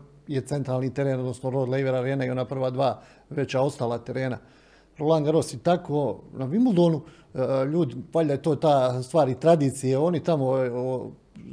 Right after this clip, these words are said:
jednako, čini mi se, jeli, prate i, i singlove, i parove, i ženske, i mix, a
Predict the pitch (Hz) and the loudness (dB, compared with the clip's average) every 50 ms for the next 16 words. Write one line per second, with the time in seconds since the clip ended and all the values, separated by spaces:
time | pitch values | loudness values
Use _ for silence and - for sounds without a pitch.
0 | 135 139 175 196 175 139 139 135 - 135 135 135 - - - _ _ - - 147 | -10 0 2 2 4 4 2 0 -2 -6 -8 -8 -10 -20 -20 _ _ -8 -2 0
1 | 139 127 127 127 - 135 120 117 - - - - - _ _ - 131 131 123 113 | 0 0 0 -2 -2 -4 -6 -6 -8 -20 -20 -20 -20 _ _ -2 0 0 0 -2
2 | 110 - - 170 160 - - 143 139 139 147 156 160 156 147 156 156 151 143 143 | -2 0 4 4 4 4 4 0 0 2 2 0 0 0 0 0 0 0 0 -2
3 | 135 - - 170 165 160 139 135 127 127 127 131 139 135 131 - - 151 139 127 | -4 -2 0 0 2 2 2 2 2 2 0 2 0 0 0 2 2 4 4 4
4 | 123 127 135 139 143 135 135 156 170 175 160 - - - 135 135 139 143 147 160 | 2 2 0 0 0 4 6 8 8 8 6 2 -2 0 0 2 2 2 2 2
5 | 185 170 - - - - 151 151 147 143 143 127 123 123 | 2 2 0 -4 -8 -2 0 2 4 4 2 2 0 -4